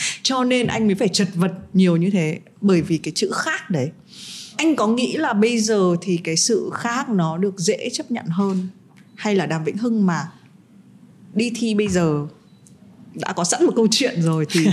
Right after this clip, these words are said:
Speaker 2: <laughs> cũng không cần phải, có thể là cũng sẽ không phải cố đến vậy hay không?
Speaker 1: Có hai câu chuyện muốn nói ở đây. Thứ nhất là, là nói về các em, ờ, khác, những em, ờ,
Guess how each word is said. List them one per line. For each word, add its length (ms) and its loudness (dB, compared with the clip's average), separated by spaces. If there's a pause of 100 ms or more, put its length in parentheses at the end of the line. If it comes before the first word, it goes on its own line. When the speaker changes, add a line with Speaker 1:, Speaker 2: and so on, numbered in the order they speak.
(160)
Speaker 2:
<laughs> 220 -6
cũng 160 -2
không 240 -2
cần 200 0
phải, 240 -4 (600)
có 100 -2
thể 160 0
là 100 0
cũng 160 -10
sẽ 100 -4
không 120 -4
phải 200 -2
cố 220 0
đến 160 -2
vậy 120 -6 (100)
hay 100 -12
không? 180 -14 (920)
Speaker 1:
Có 80 -2
hai 300 0
câu 220 0
chuyện 240 -2
muốn 140 2
nói 140 2
ở 60 2
đây. 380 0
Thứ 60 2
nhất 160 4 (480)
là, 220 -2
là 280 -8 (600)
nói 280 0
về 200 -2
các 160 -4
em, 320 0
ờ, 280 0 (720)
khác, 400 0 (720)
những 160 2
em, 480 0 (580)
ờ, 280 -6